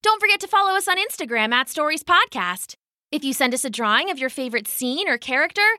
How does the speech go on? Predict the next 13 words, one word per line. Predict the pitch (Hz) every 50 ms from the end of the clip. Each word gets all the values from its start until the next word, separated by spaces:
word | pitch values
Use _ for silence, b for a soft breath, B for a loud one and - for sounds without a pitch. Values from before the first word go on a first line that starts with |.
| - _ _ _ _ -
we'll | 427 453
share | 440 - - 480 480 480 440
it | 359
on | 330 339 359
our | 392 403 440
feed. | - - 440 466 466 415 339 269 226 208 214 - _ _ _ _ _ _ _ _ _ _ _ _ _
Now | 370 403 440 453 466 453 -
here's | 403 370 349 359 -
a | 370
word | 311 277 262 254 254
from | - 302 269
our | 247 226 226
sponsors. | 226 - - - 185 180 180 180 - 190 180 185 185 190 - - -